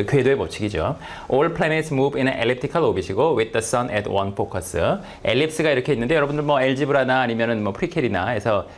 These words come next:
그 카닉 섹션 할 때 엘립스라는 걸 아마 배운 적이 있을 거예요. 아, 그런데,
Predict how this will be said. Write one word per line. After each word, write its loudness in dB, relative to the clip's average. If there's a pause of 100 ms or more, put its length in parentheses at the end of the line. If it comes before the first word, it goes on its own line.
(120)
그 0
카닉 -2
섹션 -2
할 0
때 2
엘립스라는 0
걸 2
아마 0
배운 0
적이 2
있을 -4
거예요. -2 (380)
아, 0
그런데, 0